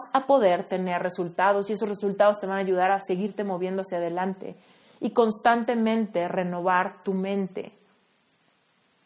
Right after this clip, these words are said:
Entonces, si tú estás muy triste por alguna razón,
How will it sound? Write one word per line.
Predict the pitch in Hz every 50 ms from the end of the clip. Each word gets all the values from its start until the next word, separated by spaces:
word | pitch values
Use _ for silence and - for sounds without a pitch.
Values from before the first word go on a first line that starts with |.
| _ _ _ _ _ _ _ _ -
Entonces, | - 202 185 - 214 214 208 196 - - - - - - - _ _ _ _ _ _ _ _ _ _ _ _ _ _ _ _ _ _ -
si | - - 175
tú | 170 - 180
estás | 196 190 - 208 208 196
muy | 214 220 233 233
triste | 226 - 208 190 185 185 - 185
por | 170 - 175 165
alguna | 165 160 160 170 165 165 165 165
razón, | 170 170 160 - - 143 139 143